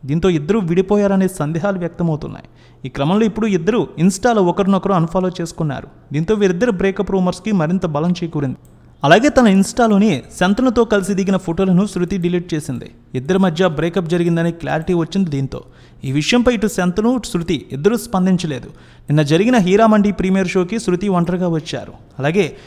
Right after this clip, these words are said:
ఇటీవల Insta స్టోరీలో ఆసక్తికరమైన కోట్ కూడా రాసుకొచ్చారు శృతి. "ఇది నా గురించి, అలాగే నా చుట్టూ ఉన్న వ్యక్తుల గురించి నేర్చుకున్నాను.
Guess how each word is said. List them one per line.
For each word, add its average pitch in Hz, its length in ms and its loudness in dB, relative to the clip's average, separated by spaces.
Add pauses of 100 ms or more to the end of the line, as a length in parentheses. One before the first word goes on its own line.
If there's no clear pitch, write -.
(160)
ఇటీవల 196 480 4
Insta 190 300 2
స్టోరీలో 190 460 2
ఆసక్తికరమైన 180 600 -2
కోట్ 180 340 -4
కూడా 185 180 -4
రాసుకొచ్చారు 165 600 -6
శృతి. 131 360 -12 (440)
"ఇది 165 180 2
నా 196 180 4
గురించి, 156 460 0 (360)
అలాగే 202 280 4
నా 220 140 4 (100)
చుట్టూ 185 180 2
ఉన్న 226 200 6
వ్యక్తుల 180 320 2
గురించి 190 320 2
నేర్చుకున్నాను. 160 600 -4